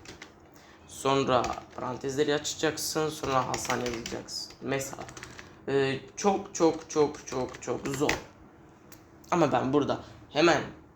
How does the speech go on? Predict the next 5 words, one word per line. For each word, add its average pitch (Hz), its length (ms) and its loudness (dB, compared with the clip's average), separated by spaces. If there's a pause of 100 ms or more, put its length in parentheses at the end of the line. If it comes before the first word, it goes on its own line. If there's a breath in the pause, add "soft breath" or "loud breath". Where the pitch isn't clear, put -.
(180)
direkt 170 340 2
olarak 123 300 -2 (280)
değişkenimin 151 720 2
adını, 139 480 4 (280 loud breath)
sonra 156 400 0